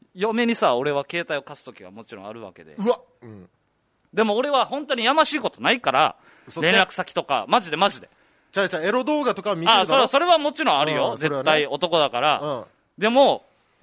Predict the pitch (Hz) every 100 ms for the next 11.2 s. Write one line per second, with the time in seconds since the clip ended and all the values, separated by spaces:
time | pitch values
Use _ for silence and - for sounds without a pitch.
0 | _ - 247 285 254 160 156 220 220 226
1 | 214 147 - 170 143 139 175 226 233 254
2 | 202 139 123 185 214 - 123 226 233 175
3 | 220 233 170 226 117 135 101 _ _ -
4 | 226 302 214 151 147 139 185 254 202 147
5 | - 190 110 - 160 202 196 185 214 220
6 | 180 220 196 202 165 - 127 - 180 165
7 | 220 139 110 104 185 302 208 196 359 370
8 | 302 214 269 - 220 254 131 92 170 _
9 | - 190 202 185 156 170 170 165 - 185
10 | 185 139 120 98 _ _ _ 220 339 311
11 | 156